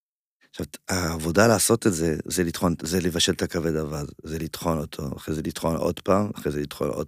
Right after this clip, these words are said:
פעם, ולסנן, ולהעביר. אתה צריך להסתכל למקרר בקוביות כאלה מיוחדות, להוציא את זה, לעשות פנה כזה, שזה קמח, ביצה, פירורי לחם, ואז להכניס זה,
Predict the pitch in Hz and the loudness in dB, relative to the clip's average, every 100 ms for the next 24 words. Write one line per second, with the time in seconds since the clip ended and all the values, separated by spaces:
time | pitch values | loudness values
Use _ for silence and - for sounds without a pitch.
0 | - 80 78 76 76 - 80 76 80 80 | -4 -4 -2 -2 0 0 0 -2 -2 -2
1 | 82 78 82 95 87 - - - - 98 | -2 0 2 2 2 -6 -16 -14 -2 0
2 | 92 - 85 80 87 95 87 87 82 87 | 0 2 2 2 2 2 2 0 0 0
3 | 92 - - 78 - 73 85 113 - - | 0 -2 -4 -6 -8 -2 0 0 -2 -20
4 | - _ - 73 - 73 80 90 135 - | -20 _ -8 -6 -4 -2 0 0 0 -2
5 | _ _ _ - 73 - 90 _ 76 80 | _ _ _ -8 -2 0 0 _ 0 0
6 | 76 - 71 73 71 76 - - - _ | 0 -2 -4 -4 -4 -6 -10 -18 -20 _
7 | - 95 95 82 - 87 76 78 76 - | 2 2 2 -2 0 0 0 -4 -4 -8
8 | - - - _ _ _ - 85 73 87 | -6 -8 -10 _ _ _ -2 0 0 -2
9 | 85 85 | 0 4